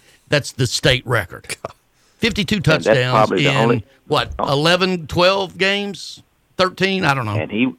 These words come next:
Speaker 2: he was half the game on many games this year. Coach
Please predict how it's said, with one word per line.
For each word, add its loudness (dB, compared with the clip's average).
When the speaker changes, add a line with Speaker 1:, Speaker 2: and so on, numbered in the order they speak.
Speaker 2:
he -2
was 0
half 4
the -6
game -8
on -12
many -6
games -16
this -16
year. -18
Coach -10